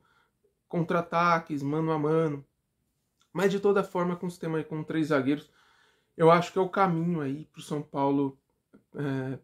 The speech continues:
pelo menos não sofrer tanto, não tomar tanto gol, não perder tanto jogo, né? Então, não perdendo já, já é menos mal. Agora,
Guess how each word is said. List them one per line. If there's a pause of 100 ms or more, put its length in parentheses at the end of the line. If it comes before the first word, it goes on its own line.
(140)
pelo
menos
não
sofrer
tanto, (460)
não
tomar
tanto
gol, (240)
não
perder
tanto
jogo,
né? (280)
Então,
não
perdendo
já, (1040)
já
é (440)
menos
mal. (960)
Agora,